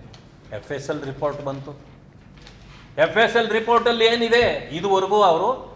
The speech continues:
ಹೊರಗಡೆ ಎಫ್ ಎಸ್ ಎಲ್ ರಿಪೋರ್ಟ್ ಕೊಟ್ಟಿಲ್ಲ. ಆದರೆ ಪ್ರೈವೇಟ್ನವರು ಎಫ್ ಎಸ್ ಎಲ್ ರಿಪೋರ್ಟ್ನ ಹೊರಗೆ ಹಾಕಿದ ಮೇಲೆ ಅನಿವಾರ್ಯವಾಗಿ ಈಗ ಮೂವರನ್ನ ಬಂಧಿಸತಕ್ಕಂಥ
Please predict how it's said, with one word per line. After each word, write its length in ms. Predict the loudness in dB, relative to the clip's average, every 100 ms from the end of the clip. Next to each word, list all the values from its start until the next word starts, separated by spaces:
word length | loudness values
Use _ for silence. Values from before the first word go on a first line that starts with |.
| -14
ಹೊರಗಡೆ 400 | -6 -4 -2 -2
ಎಫ್ 400 | -2 -4 -8 -8
ಎಸ್ 160 | -10 -10
ಎಲ್ 120 | -10
ರಿಪೋರ್ಟ್ 360 | -12 -12 -12 -10
ಕೊಟ್ಟಿಲ್ಲ. 440 | -12 -10 -12 -12 -16 -20 -20 -2
ಆದರೆ 600 | 4 4 4 -2 -4 -10 -18 -20 -6
ಪ್ರೈವೇಟ್ನವರು 760 | 0 8 8 8 4 0 -2 -6 -12 -20 -20 -20 -20 -20 -18 -14
ಎಫ್ 140 | -8
ಎಸ್ 180 | -6 -6
ಎಲ್ 120 | -8
ರಿಪೋರ್ಟ್ನ 520 | -10 -10 -6 -6 -8 -12 -12 -14 -20 -20 -14
ಹೊರಗೆ 280 | -6 -2 0
ಹಾಕಿದ 280 | 0 -2 -10
ಮೇಲೆ 680 | -10 -10 -10 -10 -10 -16 -20 -20 -20 -20 -10 -4
ಅನಿವಾರ್ಯವಾಗಿ 840 | 0 6 8 8 8 8 6 4
ಈಗ 240 | -2 -6 -4
ಮೂವರನ್ನ 580 | -4 -4 -2 -4 -6 -10 -12 -16 -20 -20 -20 -20 -10
ಬಂಧಿಸತಕ್ಕಂಥ 800 | -10 -10 -12 -10 -10 -10 -10